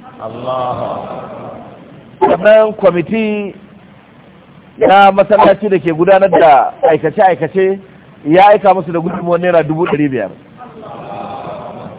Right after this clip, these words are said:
Speaker 2: To, ita wannan ta aikace-aikacen kwamiti ne. Wannan dubu ɗari biyar ita ce ta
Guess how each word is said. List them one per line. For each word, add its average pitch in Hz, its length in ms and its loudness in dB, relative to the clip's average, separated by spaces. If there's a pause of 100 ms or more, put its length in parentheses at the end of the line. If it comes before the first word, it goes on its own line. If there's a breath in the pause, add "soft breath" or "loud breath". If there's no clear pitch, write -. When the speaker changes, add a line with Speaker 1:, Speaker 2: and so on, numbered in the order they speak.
(180)
Speaker 2:
To, 156 100 -4
ita 190 220 2
wannan 202 340 2
ta 208 140 0
aikace-aikacen 180 680 -2
kwamiti 165 380 -4
ne. 110 140 -10 (760)
Wannan 190 300 0
dubu 202 200 -4
ɗari 190 240 0
biyar 190 320 0
ita 196 160 -2
ce 196 160 -4
ta 190 400 4